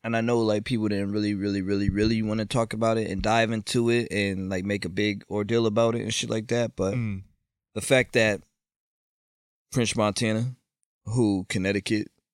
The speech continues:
Speaker 1: you know what I mean, brought
Speaker 2: Famously
Speaker 1: up,
Speaker 2: bigs up and just
Speaker 1: Right.
Speaker 2: comes here and shows
Speaker 1: And then
Speaker 2: them mad love.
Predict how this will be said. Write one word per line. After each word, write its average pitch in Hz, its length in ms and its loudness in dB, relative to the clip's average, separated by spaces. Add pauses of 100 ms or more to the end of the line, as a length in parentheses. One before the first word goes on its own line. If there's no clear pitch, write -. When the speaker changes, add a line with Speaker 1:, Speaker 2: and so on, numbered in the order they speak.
(220)
Speaker 1:
you 139 80 2
know 127 100 2
what 117 60 2
I 120 40 0
mean, 127 500 -2
brought 110 400 2
Speaker 2:
Famously 123 360 4
Speaker 1:
up, 101 100 -10
Speaker 2:
bigs 110 280 2
up 117 220 0
and 107 160 -4
just 107 360 -2
Speaker 1:
Right. 143 180 8
Speaker 2:
comes 107 140 -2
here 127 140 2
and 117 80 0
shows 135 160 2
Speaker 1:
And 131 80 2
then 131 140 6
Speaker 2:
them 120 100 4
mad 117 160 4
love. 123 400 2